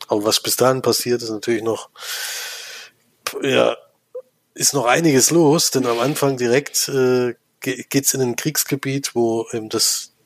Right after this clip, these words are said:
also sie arbeiten ursprünglich der, der Hauptcharakter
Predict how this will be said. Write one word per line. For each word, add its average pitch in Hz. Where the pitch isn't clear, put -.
also 110
sie 104
arbeiten 104
ursprünglich 113
der, 104
der 104
Hauptcharakter 120